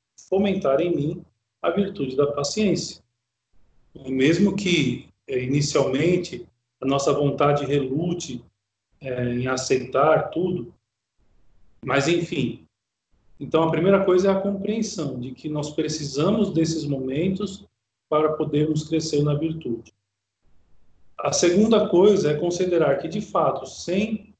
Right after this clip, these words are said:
somente com as nossas forças, nós seríamos incapazes. E a-, incapazes. E aí devemos lembrar que Deus nunca nos falta com a sua graça. Então, se naquele momento em que nós estamos passando aquela dificuldade,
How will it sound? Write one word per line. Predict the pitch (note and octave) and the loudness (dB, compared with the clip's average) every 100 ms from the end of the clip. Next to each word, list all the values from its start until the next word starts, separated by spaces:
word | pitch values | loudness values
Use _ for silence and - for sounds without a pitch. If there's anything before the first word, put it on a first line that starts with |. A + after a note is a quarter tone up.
| _ | _
somente | - E3 F#3+ A#3 - | 0 2 2 0 0
com | F#3 | 0
as | D#3 | 0
nossas | D#3 D3 C3+ - | 0 -2 -4 -8
forças, | - F3+ G3+ - - - - _ _ _ _ | 0 2 2 0 -6 -12 -20 _ _ _ _
nós | D#3 D#3 | -6 -4
seríamos | E3+ D#3 E3 E3+ E3+ | 0 2 2 2 -2
incapazes. | E3+ F3+ F3+ - - - - _ _ _ _ _ | 0 0 0 -4 -6 -10 -20 _ _ _ _ _
E | E3 D#3+ | 2 4
a-, | E3 D#3 | 2 0
incapazes. | C#3+ D3 C#3+ C3 A#2 A#2 - - - _ _ _ _ _ - | -4 -4 0 2 0 0 -8 -14 -18 _ _ _ _ _ -2
E | D3+ | 2
aí | F#3 | 4
devemos | G3+ G3 G3+ G3 F#3+ | 4 2 2 0 0
lembrar | G#3+ F#3 D#3 D#3 D#3+ | 0 2 2 2 0
que | - | -6
Deus | F#3+ D3+ D3 D#3+ F#3 - | -6 -2 2 2 2 0
nunca | D#3 E3 G#3+ A3 G#3+ | -2 0 2 2 2
nos | G3+ - | 2 -2
falta | - D3+ D#3+ F3 | -2 0 0 -2
com | - E3 F3 | -4 -2 -4
a | |
sua | - - E3+ | -6 -4 -2
graça. | - F#3 E3 D#3+ - - - _ _ _ _ _ - - - - - - | 0 2 2 0 -6 -12 -20 _ _ _ _ _ -20 -20 -20 -20 -20 -8
Então, | C#3 C3 | -6 -4
se | - | -2
naquele | C#3 C3+ D#3+ F#3+ | -2 0 2 4
momento | G3+ G3+ E3+ D#3+ D#3 | 6 6 6 4 2
em | |
que | - | 0
nós | D3 C#3+ | -2 -2
estamos | - D#3 | -2 -6
passando | - D#3 - F3 G3 | -2 -2 0 0 2
aquela | - F3+ | 2 2
dificuldade, | F3 - F3+ F3+ D3 D3+ D3 B2+ A#2+ | 0 -4 -8 -4 0 2 0 -2 -8